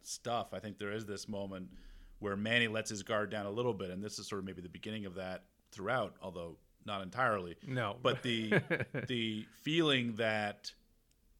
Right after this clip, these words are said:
Speaker 1: uh, we are reliant on one another at this point, and even
Speaker 2: Yeah.
Speaker 1: though he doesn't maybe like him, he respects him probably for going out. I don't know. There's some stuff working on in between that scene that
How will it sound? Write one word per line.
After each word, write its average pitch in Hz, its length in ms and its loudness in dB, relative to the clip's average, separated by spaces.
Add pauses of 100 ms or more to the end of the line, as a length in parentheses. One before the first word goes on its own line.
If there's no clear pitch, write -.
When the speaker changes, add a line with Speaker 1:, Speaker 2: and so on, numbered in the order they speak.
(580)
Speaker 1:
uh, - 40 -16 (840)
we 127 220 4
are 131 240 12
reliant 120 520 4
on 110 120 0
one 104 120 0
another 104 240 2
at 98 120 -2
this 101 140 -4
point, 82 400 -8 (320)
and 95 540 -4 (1080)
even 135 180 2
Speaker 2:
Yeah. 127 60 4
Speaker 1:
though 117 120 6
he 113 60 6
doesn't 117 260 2
maybe 107 380 0
like 117 360 2
him, 98 520 -2 (500)
he 117 100 -8
respects 123 360 0
him 117 140 -2
probably 107 300 2
for 107 120 -6
going 104 320 -4
out. 110 140 -2
I 139 80 6
don't 135 100 8
know. 123 60 4
There's 131 160 2
some 170 140 -2
stuff 185 260 4
working 147 220 2
on 127 220 2
in 120 140 -2
between 113 280 -4
that 113 160 -2
scene 113 280 -2
that 104 160 -4